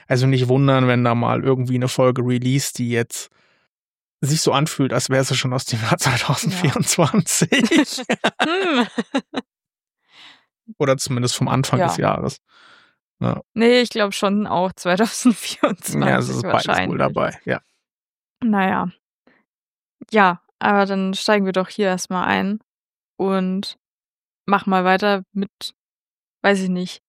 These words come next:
Speaker 2: was Neuem, was Alten. Du hast, also ich hab <laughs> mal wieder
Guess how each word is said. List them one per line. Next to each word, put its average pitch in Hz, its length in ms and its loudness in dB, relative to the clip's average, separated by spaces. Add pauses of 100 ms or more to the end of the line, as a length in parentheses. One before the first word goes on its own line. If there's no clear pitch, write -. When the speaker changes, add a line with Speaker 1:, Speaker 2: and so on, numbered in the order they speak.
(160)
Speaker 2:
was 190 240 -4
Neuem, 196 420 0
was 190 180 -8
Alten. 196 380 -2
Du 226 140 4
hast, 226 360 0
also 202 160 2
ich 214 160 2
hab 254 120 4 (260)
<laughs> - 280 -8
mal 214 280 2
wieder 214 280 2